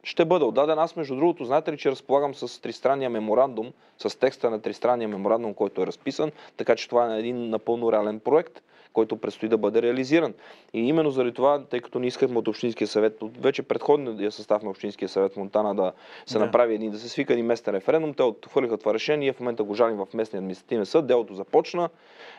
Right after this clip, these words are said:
Speaker 1: и, и е висящо. И ще направим всичко възможно да спасим и да запазим този ресурс. Но, за съжаление, разберете, управляват ни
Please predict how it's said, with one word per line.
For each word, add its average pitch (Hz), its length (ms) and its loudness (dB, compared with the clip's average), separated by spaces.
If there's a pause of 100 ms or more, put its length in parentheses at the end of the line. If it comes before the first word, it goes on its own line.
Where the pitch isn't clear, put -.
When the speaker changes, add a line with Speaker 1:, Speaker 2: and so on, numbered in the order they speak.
(160)
Speaker 1:
и, 139 440 2
и 120 160 2
е 117 40 4
висящо. 165 640 2 (420)
И 139 60 -4
ще - 160 -4
направим 143 280 2
всичко 143 300 -4
възможно 147 340 2
да 135 140 0
спасим 160 580 0
и 120 80 2
да 135 120 2
запазим 147 380 2
този 147 280 2
ресурс. 139 420 -2 (280)
Но, 117 120 2
за 107 60 2
съжаление, 131 480 2
разберете, 131 420 0
управляват 139 680 2
ни 131 280 -12